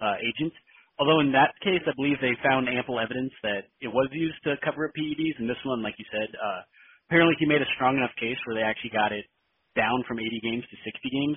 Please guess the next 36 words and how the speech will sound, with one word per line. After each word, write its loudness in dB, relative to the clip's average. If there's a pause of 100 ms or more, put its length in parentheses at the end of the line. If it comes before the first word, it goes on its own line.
because, -8 (220)
you -10
know, -10
they -10
were -8
like, -8 (100)
"Okay, -4
maybe -8
it's -12
not 0
P -20
E -18
Ds." -18 (640)
But 8
at 6
the 8 (160)
end 4
of 0
the -4
day, 8 (180)
it's -2
on 8
the 4 (100)
list. -8 (300)
You -20
gotta, 4 (140)
you -2
gotta 2 (140)
suspend -10
the -16
guy. -10
You -14
know, -16
it -12
happens. -6 (180)
Uh, -6